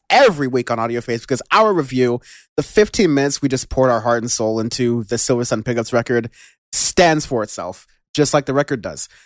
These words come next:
Um, that being said, everyone insists on having some sort of, like, review thing at the end, so we'll give it to you. We just won't give it to you in a normal ranking system kind of thing 'cause, uh, we're not normal. Neither are you. That's why you're here. That's why you're awesome. Anyways,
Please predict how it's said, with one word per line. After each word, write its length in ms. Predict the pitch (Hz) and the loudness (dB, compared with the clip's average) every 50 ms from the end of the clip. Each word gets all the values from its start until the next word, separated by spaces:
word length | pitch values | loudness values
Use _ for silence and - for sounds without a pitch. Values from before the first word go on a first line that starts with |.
| _ _ - | _ _ 0
Um, 400 | 135 131 131 127 120 120 117 113 _ - | 2 4 4 4 2 -2 -6 -10 _ -2
that 200 | 131 131 135 - | -2 -2 0 0
being 160 | - 131 123 | -2 -4 -4
said, 240 | - - 117 110 107 | -4 -2 -2 -2 -2
everyone 240 | 107 107 107 110 107 | -4 -6 -8 -8 -8
insists 360 | 107 107 - 117 107 - - | -8 -8 -8 -8 -8 -8 -10
on 80 | 101 101 | -10 -10
having 280 | 107 101 98 101 101 | -10 -12 -12 -12 -14
some 160 | 101 - 107 | -14 -12 -14
sort 200 | 98 - 110 101 | -12 -10 -10 -10
of, 120 | 98 95 - | -10 -10 -12
like, 160 | 95 95 - | -12 -14 -12
review 280 | - 104 98 107 101 95 | -14 -14 -12 -12 -14 -12
thing 140 | - 104 101 | -14 -16 -16
at 80 | 92 | -14
the 100 | - 110 | -10 -6
end, 180 | 123 120 117 120 | -6 -6 -6 -6
so 380 | - - 110 104 101 101 101 _ | -8 -6 -4 -4 -4 -6 -8 _
we'll 180 | 104 107 104 98 | -16 -16 -14 -10
give 180 | - 151 160 | -8 -6 -6
it 100 | 170 - - | -6 -6 -8
to 100 | - 120 | -10 -10
you. 120 | 117 117 | -8 -8
We 120 | 113 113 110 | -8 -8 -10
just 160 | 117 - - | -10 -10 -10
won't 140 | 117 104 95 | -10 -10 -10
give 120 | - 101 | -12 -14
it 80 | 104 107 | -14 -14
to 100 | - - | -14 -14
you 20 | 110 | -14
in 80 | 98 | -14
a 20 | 95 | -12
normal 240 | 101 98 95 92 92 90 | -12 -14 -14 -14 -16 -14
ranking 320 | 101 104 107 104 107 101 | -12 -12 -12 -12 -14 -16
system 260 | - 113 107 - 104 | -16 -16 -16 -16 -16
kind 160 | 101 - 98 | -16 -14 -16
of 80 | 92 - | -14 -10
thing 240 | - 156 131 123 123 | -6 -6 -6 -6 -8
'cause, 400 | - 117 107 107 104 101 - - _ _ _ _ _ _ _ _ - | -10 -10 -10 -10 -10 -12 -14 -16 _ _ _ _ _ _ _ _ -10
uh, 200 | 117 117 113 110 107 | -6 -4 -4 -4 -4
we're 140 | 113 143 139 | -4 -4 -4
not 180 | 123 107 98 92 | -4 -6 -10 -10
normal. 380 | 98 90 95 95 92 104 - _ _ - | -14 -16 -16 -14 -16 -16 -18 _ _ -8
Neither 240 | - 131 127 113 110 | -6 -4 -4 -4 -4
are 40 | 104 | -6
you. 260 | 95 87 82 90 98 _ - | -8 -10 -14 -16 -18 _ -12
That's 200 | - 107 - - | -12 -12 -10 -10
why 100 | - 95 | -12 -12
you're 120 | 95 92 92 | -10 -10 -12
here. 220 | 98 95 90 98 - | -12 -14 -14 -14 -16
That's 200 | - - - - | -16 -18 -16 -16
why 60 | 90 | -16
you're 120 | 90 92 | -16 -16
awesome. 300 | 87 87 92 - - - | -16 -16 -16 -16 -16 -10
Anyways, 360 | 123 147 147 135 120 104 - | -8 -6 -4 -4 -4 -6 -8